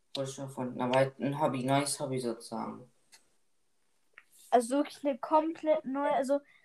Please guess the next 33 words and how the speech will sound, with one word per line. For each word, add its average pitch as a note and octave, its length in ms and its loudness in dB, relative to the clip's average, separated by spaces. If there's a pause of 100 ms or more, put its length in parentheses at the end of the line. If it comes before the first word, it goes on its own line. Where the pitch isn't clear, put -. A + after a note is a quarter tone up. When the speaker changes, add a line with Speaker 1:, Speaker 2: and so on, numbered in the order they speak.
Speaker 2:
was, C4+ 180 -2
was D4 160 4
es A#3+ 100 -8
auch B3+ 240 8 (280)
noch B3+ 120 -8
nicht B3 280 -12
gibt. A3+ 340 -10
Also A#3 280 -2
so B3 260 0 (400)
zum C4+ 140 2
Beispiel C4 200 0
kein C#4 320 0
Beruf, C4+ 540 -4
das C4 180 0
als, A#3+ 360 -6
äh, A#3+ 540 -2 (600)
Hobby A#3 260 -2
sozusagen. A3 500 -2
Das A#3 140 -14 (100)
gibt's - 280 -12
nicht, A3+ 240 -4
ne? A#3 280 -4 (280)
Speaker 1:
Ja. - 240 0 (2000)
Speaker 2:
Das D4 220 8
ist D4 140 -6
eine B3+ 100 -4
schwierige C#4+ 600 0
Frage. C#4+ 880 2 (640)
Speaker 1:
Irgendwie E3+ 360 8
so E3 100 8
ein D#3+ 260 4
neuer D#3 600 2
Sport. A2+ 840 2